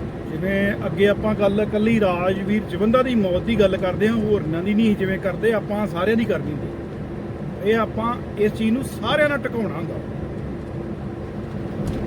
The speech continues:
ਹੁਣ ਪਹਿਲਾਂ ਤੇ ਆਪਾਂ ਨਾ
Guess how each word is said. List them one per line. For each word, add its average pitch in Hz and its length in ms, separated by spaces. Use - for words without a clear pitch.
ਹੁਣ 254 180
ਪਹਿਲਾਂ 269 280
ਤੇ 269 100
ਆਪਾਂ 233 280
ਨਾ 240 120